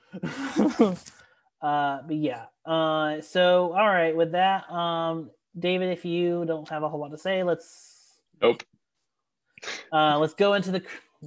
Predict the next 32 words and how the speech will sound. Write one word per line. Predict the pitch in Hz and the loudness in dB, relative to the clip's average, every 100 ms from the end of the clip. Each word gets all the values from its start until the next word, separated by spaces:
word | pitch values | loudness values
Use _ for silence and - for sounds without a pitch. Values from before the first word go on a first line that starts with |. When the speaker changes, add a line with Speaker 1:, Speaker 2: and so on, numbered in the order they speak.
| 131 110 - | -20 -20 -14
Speaker 1:
let's | 170 156 - | 0 0 2
go | 175 170 | 2 4
in. | 165 160 | 2 0
Where | 165 175 185 185 175 | -2 0 2 0 -4
can | 175 | -4
the | 165 | 0
good | 165 | 0
people | 165 156 | 0 -4
find | 151 139 131 | -6 -8 -10
you? | 120 139 - - - - - - _ - | -16 -20 -18 -18 -18 -18 -20 -20 _ -20
Speaker 2:
You | - | -2
can | 120 113 | 0 2
find | 127 123 | 4 4
me | 123 123 | 4 4
on | 107 104 101 | 4 2 0
Twitter | - 127 135 156 | 0 2 4 4
at | 139 98 - | 4 2 0
Y | 95 98 | 0 0
two | - | -4
underscore | 95 95 92 - - 87 | -8 -8 -12 -16 -4 -4
David. | 101 101 104 107 107 - _ _ _ - | 2 4 4 4 2 -2 _ _ _ -8
And | 95 | 0
then | 95 95 98 98 - - _ _ | 2 2 -2 -12 -20 -20 _ _
I | - | -4
have | 98 | 2
an | 101 | 2
inactive | 90 120 123 110 120 110 - | 4 4 2 0 -2 -4 -4
film | 113 98 | -2 -2
blog | 95 92 98 92 | -2 -2 -2 -4
called | 101 98 - | -6 -6 -2
Film | 98 95 | -2 -2
Assessment. | 87 - 82 - 107 120 | -8 -10 -10 -8 -8 -8